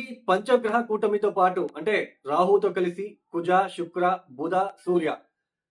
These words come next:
ఈ నాలుగు గ్రహాలు ప్లస్ రా-, రాహు కుంభరాశిలో సంచారం చేసేటప్పుడు ఈ ఫిబ్రవరి మాసంలో పదిహేడవ తేదీ, పద్దెనిమిదవ తేదీ, పంతొమ్మిదవ తేదీ, ఈ మూడు రోజులు కూడా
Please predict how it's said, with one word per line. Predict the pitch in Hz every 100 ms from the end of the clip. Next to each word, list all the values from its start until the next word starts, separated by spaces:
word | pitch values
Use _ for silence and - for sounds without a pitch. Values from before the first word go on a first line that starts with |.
| _ -
ఈ | 185
నాలుగు | 170 208 214
గ్రహాలు | 180 190 214 254
ప్లస్ | - 220 226 _ 160
రా-, | 165 180 147
రాహు | 156 175 160 143 - _
కుంభరాశిలో | 180 208 214 196 190
సంచారం | 180 160 185 180
చేసేటప్పుడు | 170 170 170 156 214 160 175 - _ _ _
ఈ | 196
ఫిబ్రవరి | 190 180 240 247
మాసంలో | 233 220 208 202 226 254 - _ _ _ 170
పదిహేడవ | 185 220 240 240 226
తేదీ, | 220 202 220
పద్దెనిమిదవ | 233 185 170 202 226 220 220
తేదీ, | 208 202 226 233
పంతొమ్మిదవ | - 220 233 233 226 220
తేదీ, | 202 175 139 117 _ _ _
ఈ | 175
మూడు | 180 208 247
రోజులు | 247 233 208
కూడా | 226 247